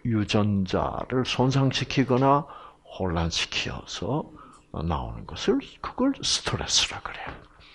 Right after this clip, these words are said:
자, 이제 스트레스의 정체를 여러분 분명하게 알았습니다. 자,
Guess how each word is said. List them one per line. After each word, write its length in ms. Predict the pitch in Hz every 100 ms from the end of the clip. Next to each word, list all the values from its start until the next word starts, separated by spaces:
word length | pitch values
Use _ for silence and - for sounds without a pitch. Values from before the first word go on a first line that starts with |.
| - - - - - - _
자, 220 | - 110 90
이제 140 | -
스트레스의 800 | - - - - 226 - 214 180
정체를 800 | - 156 160 - 139 131 196 196 - - -
여러분 340 | 104 107 98 87
분명하게 760 | - 117 120 113 98 98 98 98 -
알았습니다. 720 | 78 69 - - - - - - - - - -
자, 480 | - 170 117 -